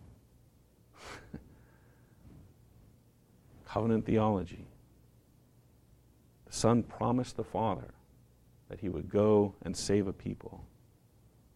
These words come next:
knowing the hurt that would come. First becoming a human being,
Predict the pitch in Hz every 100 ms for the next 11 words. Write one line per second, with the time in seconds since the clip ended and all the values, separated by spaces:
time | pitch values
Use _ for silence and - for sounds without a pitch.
0 | _ - - _ - - 90 98 107 101
1 | 82 85 85 101 - - 90 - 82 69
2 | - - - - _ - _ _ _ _
3 | _ _ _ - _ - - _ _ -
4 | 156 - 85 - 107 95 90 - 113 107
5 | 92 120 107 -